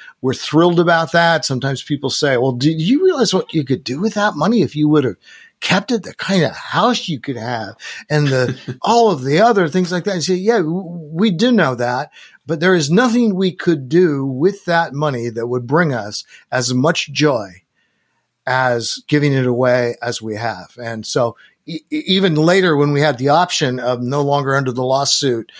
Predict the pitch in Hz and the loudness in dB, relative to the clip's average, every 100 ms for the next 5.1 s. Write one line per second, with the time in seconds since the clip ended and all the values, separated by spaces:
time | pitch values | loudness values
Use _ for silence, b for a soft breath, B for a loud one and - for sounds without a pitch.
0 | B B 113 123 123 113 113 107 123 135 | B B -12 -4 -4 -2 -6 -8 -14 -2
1 | 151 143 147 139 143 123 120 _ _ - | 0 2 2 2 2 0 -2 _ _ -20
2 | 127 127 151 135 123 117 143 147 131 117 | -14 0 0 2 -2 -4 -2 0 -2 -4
3 | - - 202 160 131 - - B B 120 | -6 -2 0 0 -4 -6 -10 B B -10
4 | 120 151 131 190 262 - - 123 120 123 | -2 0 2 0 0 -2 0 2 0 -2
5 | - | -14